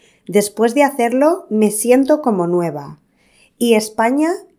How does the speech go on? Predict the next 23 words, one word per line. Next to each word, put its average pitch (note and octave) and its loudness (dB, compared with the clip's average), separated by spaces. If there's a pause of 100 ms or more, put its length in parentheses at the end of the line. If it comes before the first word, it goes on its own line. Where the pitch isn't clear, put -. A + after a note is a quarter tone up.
es B3+ 0
un C4+ 0
país G#3+ -2
perfecto A#3+ -2
para F#3+ 0
perderse G#3+ 0 (340)
por A#3 2
sus A3+ -4
diferentes A#3+ 0
rincones A3+ 0
naturales, F#3+ -2 (340)
ya G#3+ 0
que G#3+ -4
es A3+ -8
un C4+ -4
país B3 -2
muy A3+ 2
diverso C4+ 2
y G#3 -2
variado A3+ 2
en G3+ 2
muchos G#3+ 2
sentidos. - -6